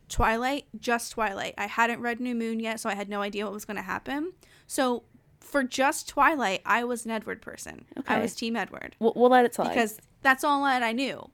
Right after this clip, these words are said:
Speaker 1: But then when he fucked me over in the next book, I said, "Bye, we're done. Absolutely not."
Speaker 2: When he fucked us over, I was livid. When I flipped the page, and we were talking months, the page was just a month,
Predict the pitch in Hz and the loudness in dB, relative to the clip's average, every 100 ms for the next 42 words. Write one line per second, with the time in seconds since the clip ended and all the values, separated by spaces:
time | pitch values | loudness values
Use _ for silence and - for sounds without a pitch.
0 | _ _ _ 233 226 294 330 330 320 330 | _ _ _ -6 0 0 2 -2 -2 -2
1 | 302 302 285 294 294 285 269 254 269 277 | -2 -2 -2 -2 -2 -2 -2 -2 -2 -4
2 | - 196 202 - 233 220 214 190 226 _ | -4 -4 -4 -2 -2 0 -2 -2 -6 _
3 | - - _ _ _ - 233 233 226 180 | -20 -20 _ _ _ -12 -2 2 4 2
4 | 170 - 220 220 202 - - - 220 - | 0 -8 -6 -4 -4 -6 -6 0 0 -2
5 | 214 202 202 190 175 233 233 254 339 523 | -8 -8 -6 -4 0 2 2 2 0 -4
6 | - 403 - 240 214 208 190 196 - _ | -2 -2 0 0 2 2 2 0 -6 _
7 | _ - _ _ - - 190 330 440 349 | _ -20 _ _ -2 4 6 6 2 0
8 | - _ _ - 180 175 175 175 165 147 | -4 _ _ -4 -2 2 4 4 4 4
9 | 160 - 185 190 339 - - 302 - 302 | 2 -2 0 0 0 -2 2 2 4 -2
10 | - 233 196 170 165 - 185 180 180 208 | 0 0 0 0 -2 -6 -6 -4 -2 0
11 | 269 294 269 262 254 190 165 156 143 202 | 0 0 0 0 0 -2 -4 -4 -2 -2
12 | - - - - _ 208 233 220 208 226 | -4 -8 -10 -12 _ -2 0 0 0 0
13 | 262 - 254 - 208 175 156 151 165 359 | -2 0 0 0 -2 -2 -2 0 0 -2
14 | - | -8